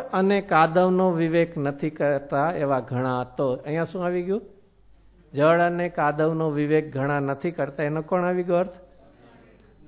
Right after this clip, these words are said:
કે જેને સ્વભાવની ભિન્નતાની ખબર નથી, એ તો કેવા છે? એવું જ મલિન જળને અનુભવ એટલે પી જાય છે. એ ખબર નથી પડતી કે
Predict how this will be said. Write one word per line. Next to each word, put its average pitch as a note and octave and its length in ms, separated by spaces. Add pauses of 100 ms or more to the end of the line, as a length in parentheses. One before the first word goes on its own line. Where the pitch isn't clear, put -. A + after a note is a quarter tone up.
કે F#3+ 140
જેને F#3+ 760 (120)
સ્વભાવની G3+ 680
ભિન્નતાની G3 720
ખબર E3+ 360
નથી, C#3 400 (440)
એ F#3+ 100
તો G3 200
કેવા G#3 340
છે? G#3 240 (600)
એવું G#3 420
જ G#3 80
મલિન F#3+ 540
જળને E3+ 560 (100)
અનુભવ F3+ 420
એટલે E3+ 260
પી F3+ 300
જાય A2 300
છે. - 240 (760)
એ G3 140
ખબર F#3 360
નથી A3 280
પડતી G#3 400
કે G#3 300